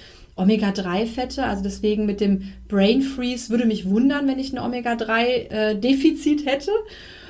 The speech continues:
Ähm, aber who knows? Also müsste man vielleicht noch mal irgendwie messen, ob das entsprechend auch ankommt, wo es hin soll. Ähm, Weidebutter ist auch so etwas, was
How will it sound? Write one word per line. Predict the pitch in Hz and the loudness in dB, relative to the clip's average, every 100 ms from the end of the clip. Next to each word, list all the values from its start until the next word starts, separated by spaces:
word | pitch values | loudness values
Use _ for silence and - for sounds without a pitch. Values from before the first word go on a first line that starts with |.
| - - | -20 -4
Ähm, | 226 233 233 226 | 2 4 4 4
aber | 226 247 233 | 4 4 4
who | 285 | 2
knows? | 233 160 - | 2 2 -2
Also | - 196 | -2 2
müsste | 208 226 233 | 4 4 0
man | 220 | 2
vielleicht | 226 226 | 2 2
noch | 220 | 0
mal | 233 202 | 0 0
irgendwie | 214 220 220 220 214 110 180 | -2 -2 0 2 0 0 -2
messen, | 202 220 - 220 | 0 0 -2 -4
ob | 208 | -2
das | 214 | -4
entsprechend | 208 208 - 220 220 202 | -4 -6 -2 0 0 -2
auch | |
ankommt, | - 220 269 220 196 | -2 -4 0 0 0
wo | 196 | -2
es | 190 | 0
hin | 196 196 | 2 2
soll. | 196 208 269 - - - | 2 2 0 -4 -18 -10
Ähm, | 214 208 208 208 185 | -2 0 0 -2 -2
Weidebutter | 180 226 262 247 240 233 | 0 0 0 -2 -2 -4
ist | 214 | -2
auch | - 233 | -2 -4
so | 247 | -2
etwas, | 240 - 233 233 | -6 -4 -6 -2
was | 226 233 - | -2 -2 -6